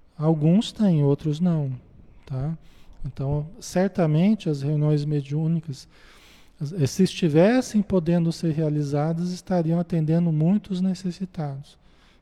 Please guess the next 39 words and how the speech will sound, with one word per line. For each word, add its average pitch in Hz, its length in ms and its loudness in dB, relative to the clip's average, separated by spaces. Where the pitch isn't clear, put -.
né? 143 240 -2
Nós 143 280 -2
temos 180 300 0
feito 151 300 0
atendimento, 160 880 0
né? 156 160 0
Eu 156 160 2
e - 20 2
minha 151 140 2
esposa, 156 540 -2
mesmo 147 340 -2
em 139 100 -2
casa, 160 480 -4
mas 139 200 -2
a 139 80 -2
gente 143 200 -4
faz 147 260 -6
os 143 100 -4
atendimentos, 143 800 -4
até 143 240 -2
porque - 240 -6
os 147 140 0
médiuns, 147 760 -2
né, 180 200 0
muitas 160 300 -2
vezes 147 160 -2
têm 165 200 0
necessidade 156 840 -2
de 139 140 -6
trabalhar, 139 600 -4
e 160 40 -2
como 156 260 -2
eu 147 60 2
sou - 180 -4
doutrinador, 143 640 -4
minha 139 100 -4
esposa 139 380 -6
é 151 40 -4
médium, 151 360 -2